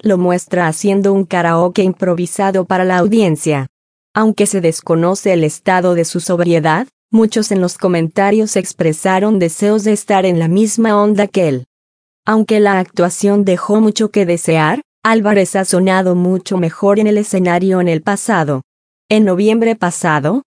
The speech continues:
fue grabado por el D J y productor Zed, ganador de un premio Grammy, dándole una serenata a su esposa Fernanda en un club nocturno de Las Vegas después de obtener una victoria por nocaut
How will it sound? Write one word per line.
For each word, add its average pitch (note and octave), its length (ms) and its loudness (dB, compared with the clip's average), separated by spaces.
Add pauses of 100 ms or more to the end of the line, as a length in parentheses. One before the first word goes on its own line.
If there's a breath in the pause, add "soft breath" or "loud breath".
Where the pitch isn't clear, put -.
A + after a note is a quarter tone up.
(100)
fue G3+ 240 0
grabado F#3 480 0
por G3+ 180 0
el F3 120 0
D E3+ 100 0
J F#3 400 -2
y F3+ 60 -2
productor F3+ 600 0
Zed, F#3 360 2 (260)
ganador F#3+ 520 2
de F3+ 100 0
un E3 100 -2
premio F3+ 440 0
Grammy, F#3 540 0 (240)
dándole A3+ 480 2
una G3+ 220 2
serenata F#3 640 0
a F3+ 40 -2
su F3+ 120 -2
esposa G#3 480 -2
Fernanda F#3 580 0
en A3 140 2
un F3+ 100 0
club G#3+ 280 0
nocturno G#3+ 680 2
de G3+ 80 2
Las E3+ 240 2
Vegas G3 360 0
después G3+ 500 0
de A3+ 100 2
obtener F#3+ 420 0
una G3 220 0
victoria G3+ 560 0
por G#3 200 -2
nocaut G3 480 0